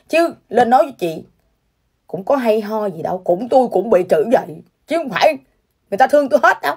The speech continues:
Người ta cũng chửi tôi, tôi bên chị đó. Nhưng mà buộc phải nói. Mong chị là lần này suy ngẫm mà đừng có lên mạng nói này nói kia nữa. Cứ làm việc thiện, việc tốt đi. Rồi á,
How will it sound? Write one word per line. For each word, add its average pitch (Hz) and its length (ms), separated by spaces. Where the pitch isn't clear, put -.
Người 214 80
ta - 80
cũng - 180
chửi 381 200
tôi, 330 160
tôi 277 80
bên 311 160
chị 170 220
đó. 233 60
Nhưng 208 200
mà 147 160
buộc 160 260
phải - 260
nói. 214 260
Mong 285 360
chị - 240
là 165 80
lần 160 200
này 135 200
suy 233 280
ngẫm 147 260
mà 147 420
đừng 151 220
có 208 100
lên 214 240
mạng 131 200
nói 214 180
này 202 200
nói 190 220
kia 202 180
nữa. 156 140
Cứ 403 80
làm 202 240
việc 160 240
thiện, 175 340
việc 170 180
tốt 277 200
đi. 247 100
Rồi 175 260
á, - 180